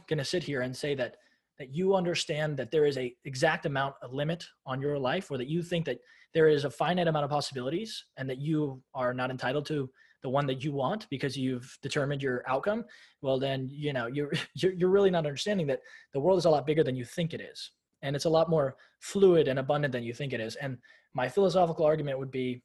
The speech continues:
it's rooted in some science in the sense that our entire view of reality comes through a small window through our,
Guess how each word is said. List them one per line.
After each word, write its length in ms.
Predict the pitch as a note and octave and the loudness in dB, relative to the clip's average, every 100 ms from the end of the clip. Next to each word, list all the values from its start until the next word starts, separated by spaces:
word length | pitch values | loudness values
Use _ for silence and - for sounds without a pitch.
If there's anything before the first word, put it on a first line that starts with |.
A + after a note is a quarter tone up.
| _ | _
it's 180 | D#3+ - | -10 -2
rooted 260 | A3+ G#3+ D#3+ | 4 4 4
in 80 | |
some 200 | C#3 E3+ | 2 0
science 440 | D3+ E3 C#3+ B2 B2 | 0 0 0 -2 -6
in 60 | B2+ | -8
the 60 | |
sense 240 | B2 B2+ - | -6 -8 -4
that 180 | B2 - _ _ _ _ _ - | -4 -4 _ _ _ _ _ 0
our 380 | D#3 F#3+ E3 - | 4 4 0 -8
entire 460 | D#3+ C#3+ C#3+ E3+ F3 | -8 -6 -4 0 0
view 200 | C#3 D#3 | 2 0
of 100 | C#3 | 2
reality 360 | C#3 C3+ C3+ C3+ | 0 0 -2 -4
comes 220 | C3+ B2+ | -6 -6
through 100 | C#3+ | -6
a 60 | |
small 540 | B2 D3+ D3 D3+ E3 - _ D3+ | -6 0 2 2 0 -4 _ -8
window 420 | C#3+ C3 A2+ A2 | -6 -2 -4 -4
through 180 | C#3 | -6
our, 140 | A#2+ | -4